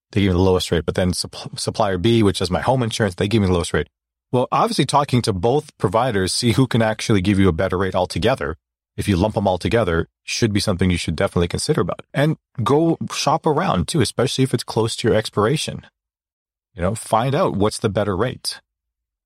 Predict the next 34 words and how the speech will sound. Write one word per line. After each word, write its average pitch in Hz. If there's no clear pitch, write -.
We 107
talked 139
about 131
lumping 107
it 98
in, 85
like 76
insurances, 98
technologies, 92
and 87
stuff -
like 80
that. 90
Well, 127
what 147
about, 160
should 131
you 147
go 117
with 117
a 120
new 110
product 98
or 110
service 92
supplier 156
to 117
reduce 90
your 82
expenses? -
That's 101
something 135
we 113
do 107